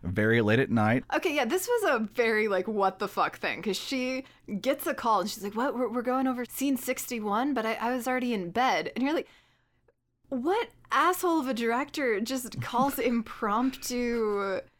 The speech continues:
Speaker 2: I, well, okay, so I obviously was not in the film industry business in the nineteen seventies.
Speaker 1: Right.
Speaker 2: So I can't confirm or deny that this never happened. I can say that I have never worked on a film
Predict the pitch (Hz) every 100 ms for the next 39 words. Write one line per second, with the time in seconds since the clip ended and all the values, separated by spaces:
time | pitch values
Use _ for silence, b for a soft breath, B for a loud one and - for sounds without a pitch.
0 | _ _ _ _ _ - - 247 269 -
1 | 269 208 247 214 240 349 - 226 220 226
2 | - 202 196 185 190 196 196 190 - 190
3 | 180 175 170 185 - - - - 202 180
4 | 208 233 226 220 202 202 196 - 185 175
5 | 185 170 165 156 156 - - 185 175 165
6 | 156 - 151 147 - 104 104 95 123 -
7 | 233 92 247 233 240 294 302 - 226 226
8 | 208 220 - - - - 202 - 185 185
9 | 175 170 175 156 139 143 107 151 139 -
10 | 139 101 - - - 95 233 B B B
11 | - 220 233 - 285 285 277 190 175 165
12 | 170 - 175 175 170 170 160 160 160 170
13 | 190 185 160 170 170 170 160 - 208 185
14 | 147 147